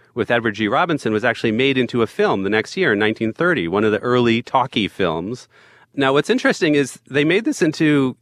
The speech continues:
a Hollywood movie, but they kept that ethnic-sounding title,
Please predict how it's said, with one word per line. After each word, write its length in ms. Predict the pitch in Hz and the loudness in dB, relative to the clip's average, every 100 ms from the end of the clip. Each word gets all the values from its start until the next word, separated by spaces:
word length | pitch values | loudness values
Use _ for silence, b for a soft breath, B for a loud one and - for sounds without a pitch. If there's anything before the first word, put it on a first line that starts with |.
| _ | _
a 360 | 120 110 101 110 | 2 4 2 2
Hollywood 300 | 127 117 104 | 2 2 2
movie, 360 | 165 160 147 B B _ | 2 2 0 B B _
but 220 | 139 131 - _ - | 0 0 -2 _ -18
they 560 | 113 117 135 131 131 - | -6 0 2 4 2 -4
kept 500 | - - 208 - - | -12 -4 -4 -4 -4
that 220 | 143 - - | -2 -2 -2
ethnic-sounding 1120 | 143 - 151 143 - 139 139 139 131 131 127 | -4 0 -2 -2 -4 0 2 2 0 0 -4
title, 560 | - 202 233 67 - | -4 -2 -2 -4 -8